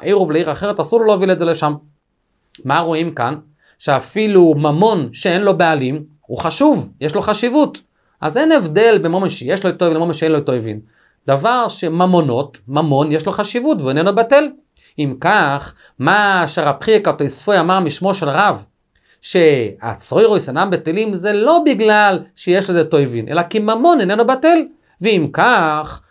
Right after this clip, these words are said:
אז חוזר תירוצו של רב אבא. למה אמרנו שהמים אינם בטלים בקמח? כי ממון איננו בטל, אפילו שאין לו טובין. עומר ליה טוען לאביי טענה אחרת.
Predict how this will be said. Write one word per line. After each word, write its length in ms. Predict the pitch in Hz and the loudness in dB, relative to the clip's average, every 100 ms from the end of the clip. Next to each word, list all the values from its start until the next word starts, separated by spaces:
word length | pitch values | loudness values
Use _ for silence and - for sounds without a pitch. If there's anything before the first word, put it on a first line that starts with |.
| _ - | _ -4
אז 340 | 139 120 113 | -2 -2 -4
חוזר 440 | - 165 165 240 | -4 0 4 4
תירוצו 440 | 208 135 135 160 185 | 2 -2 -2 -2 0
של 100 | 208 | 0
רב 200 | 220 226 | 0 2
אבא. 220 | 233 254 262 _ _ _ _ | 0 0 -6 _ _ _ _
למה 440 | 135 139 190 175 151 | -2 0 2 0 0
אמרנו 800 | 135 185 214 202 180 160 131 - _ - | 0 2 2 2 2 2 0 -6 _ -8
שהמים 1900 | - 170 151 135 123 113 107 104 98 95 _ _ _ _ 120 147 190 180 | 0 4 4 2 0 -2 -4 -6 -8 -14 _ _ _ _ -2 0 0 0
אינם 220 | 131 156 180 | -2 -2 -2
בטלים 320 | - 139 185 | -2 -2 -2
בקמח? 520 | 120 190 240 190 - - | -2 -2 -2 -4 -6 -8
כי 100 | 202 | -4
ממון 380 | 247 302 262 | 2 2 2
איננו 180 | 160 196 | 2 -2
בטל, 260 | 220 220 233 | -2 0 0
אפילו 260 | 147 233 | 0 -2
שאין 180 | 247 220 | 0 0
לו 100 | 202 | 0
טובין. 360 | 196 175 151 147 _ _ _ _ _ _ - | 2 0 0 -8 _ _ _ _ _ _ -6
עומר 300 | 151 165 123 | 0 0 2
ליה 200 | 143 151 | 2 2
טוען 160 | 143 160 | 0 -2
לאביי 480 | 143 117 120 143 123 | -2 0 0 0 -2
טענה 300 | 117 117 120 | -4 -4 -6
אחרת. 400 | - 92 85 | -6 -12 -14